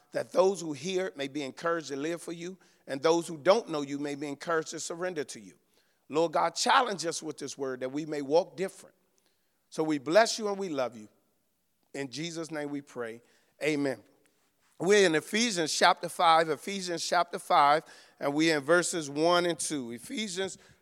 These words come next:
chapter five, verses one and two, and it says, "Therefore, be imitators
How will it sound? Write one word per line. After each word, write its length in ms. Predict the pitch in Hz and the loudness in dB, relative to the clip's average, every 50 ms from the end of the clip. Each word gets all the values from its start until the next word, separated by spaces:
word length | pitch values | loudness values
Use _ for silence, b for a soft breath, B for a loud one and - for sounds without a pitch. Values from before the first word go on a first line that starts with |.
| b b | b b
chapter 380 | - 208 185 185 185 - 180 | -4 -4 -4 -4 -4 -8 -16
five, 400 | 156 _ - 180 175 170 170 165 | -12 _ -2 0 0 0 0 -2
verses 440 | 151 156 165 165 156 - 165 143 127 | -4 -4 -6 -6 -6 -10 -12 -12 -10
one 220 | 135 151 175 180 180 | -6 -4 -4 -2 -2
and 140 | 170 160 | -4 -6
two, 320 | - - 160 156 151 151 151 | -6 -6 -4 -4 -4 -4 -4
and 120 | 135 131 | -4 -6
it 60 | 131 | -4
says, 380 | 127 - - 180 170 165 156 143 | -4 -4 0 2 4 4 4 6
"Therefore, 840 | - 196 233 262 277 269 - - 180 165 147 147 160 170 190 233 233 - - _ _ _ _ _ _ _ _ _ _ _ _ - | 12 12 12 12 12 10 6 2 2 4 6 8 10 10 10 8 6 0 -8 _ _ _ _ _ _ _ _ _ _ _ _ -6
be 220 | 143 190 208 214 - - | -2 0 0 2 6 8
imitators 1040 | 233 240 233 214 180 - - 190 170 165 156 165 165 165 165 170 165 156 151 - | 8 8 8 8 4 4 4 4 6 6 6 6 6 6 4 4 2 0 -4 -6